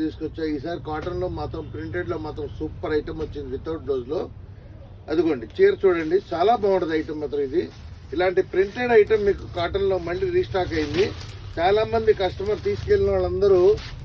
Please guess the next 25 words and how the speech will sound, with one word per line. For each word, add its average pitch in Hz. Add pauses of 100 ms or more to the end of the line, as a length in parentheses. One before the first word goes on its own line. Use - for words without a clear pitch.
(320)
మళ్ళీ 202 (100)
మళ్ళీ 254
చెప్తున్నారన్నమాట, 196 (120)
"జైన్ 202
గారు 202
మీ 180
దగ్గర 185 (100)
ఐటమ్ 190
బాగుండదండి." 170
చూడండి, 147 (560)
మినిమం 247
పది 220
చీరలు 226
తీసుకోవాలండి. 190
ఐటమ్ 392
మాత్రం 381 (120)
సూపర్ -
క్లా-, 170 (260)
ఐటమ్ 170
అండి. 151 (100)
క్లా-, 156
ప్రింట్స్ 170
కానీ 156 (500)
ఒక్కటి 226
మించిన 247